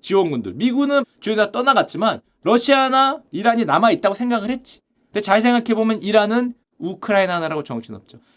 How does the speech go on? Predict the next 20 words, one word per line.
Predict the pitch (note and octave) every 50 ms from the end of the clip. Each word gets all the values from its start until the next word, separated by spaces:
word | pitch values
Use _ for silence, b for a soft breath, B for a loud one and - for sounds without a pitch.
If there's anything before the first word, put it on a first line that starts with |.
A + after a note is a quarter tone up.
| _ -
이란과 | F3+ A3+ C4 C4+ C4 B3 B3
헤즈볼라는 | B3+ C4 G#3+ C4 A3 A#3+ A#3 A3+ A3+ B3 C4+ C4+ B3 - _ _
이스라엘과 | - F#3+ G3 F3 - A3+ A#3 G#3 G3 F3 F#3 F3
싸우느라고 | - F3 E3 E3 D#3+ D#3 D3+ D#3 D3+ D3
정신이 | - B2 A2+ A2+ - A2+ -
없습니다. | - _ - - - _ b b b b b b
더 | - - G#3 B3+ D4
이상 | C#4+ C4 C#4 B3+
시리아에 | A#3+ - D4 D4 C4+ C#4 C4+ B3+ B3+ B3 A#3
뭐를 | D#3 C#3+ E3 F#3+ F3+ F3
해줄 | G#3 B3+ B3 B3+
수 | A#3+ B3
있는 | G#3+ F#3+
상황이 | F#3 G3+ F#3 F#3 F#3 F3+ E3+
아니었기 | A2+ G#2 A#2+ D3 D3 - -
때문에 | - C#3 A2+ A2+ D#3+ G#3+ G3+ - b b b b b
정부군이 | - G3 A#3 B3+ A#3 A#3 A3+ B3+ A#3+ A#3+
공격을 | A#3 - G#3 G#3 G#3+ G#3+ G#3 -
받는 | - D3 E3 E3+
상황에서도 | E3+ F#3 E3+ D#3+ D#3 C#3+ C3+ D3+ C#3 D#3+ G#3 A#3+ C4+ F4